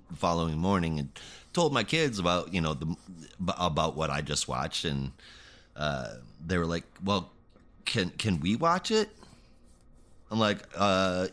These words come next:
yeah, you can watch it. The first part might be a little scary for you. But, um,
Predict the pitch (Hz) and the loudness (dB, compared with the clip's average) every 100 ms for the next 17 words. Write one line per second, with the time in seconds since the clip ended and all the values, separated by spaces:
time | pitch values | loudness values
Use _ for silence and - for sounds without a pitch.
0 | 117 127 131 185 196 202 202 123 123 143 | -2 2 2 2 0 0 2 2 2 -2
1 | 117 107 131 139 156 - 151 - 131 107 | -2 -2 0 0 0 0 -2 0 -2 -2
2 | 123 117 123 131 165 - 95 80 76 82 | -2 -2 -2 -2 -4 0 0 0 -2 -2
3 | 71 64 82 110 - - - - - - | -4 -4 -8 -8 -14 -20 -20 -20 -20 -20
4 | - - - 104 95 90 85 - - 92 | -20 -20 -4 2 4 4 2 -4 -2 2
5 | 92 87 82 71 | 4 4 0 -2